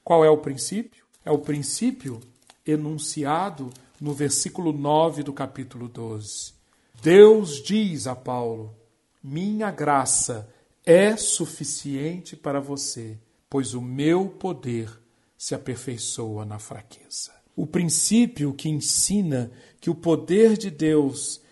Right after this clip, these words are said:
é levado à maturidade a partir da consciência da fraqueza. Pra graça operar,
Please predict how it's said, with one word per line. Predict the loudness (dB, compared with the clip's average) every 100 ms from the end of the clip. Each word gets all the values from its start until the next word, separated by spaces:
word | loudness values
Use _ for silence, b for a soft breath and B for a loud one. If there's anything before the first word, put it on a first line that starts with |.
| b b
é | 0
levado | 4 2 2 4 6 6 4 2
à | 4
maturidade | 4 -2 -4 -6 -4 -4 -2 -4 -8 -14 -18 _ _ _ _
a | -16
partir | -8 -8 -8 -10 -8 -6
da | -6 -10
consciência | -12 -6 -2 -2 -2 -4 -6 -6 -4 -4 -4 -6 -8 -10 -14 b b b -14
da | -10 -10 -12
fraqueza. | -16 -12 -12 -12 -14 -12 -14 -18 -20 _ _
Pra | -10 -10
graça | -6 0 2 0 -2 -6 -6 -4 -2 -4 -6 _ _ -8
operar, | -6 -2 0 2 2 0 -4 -14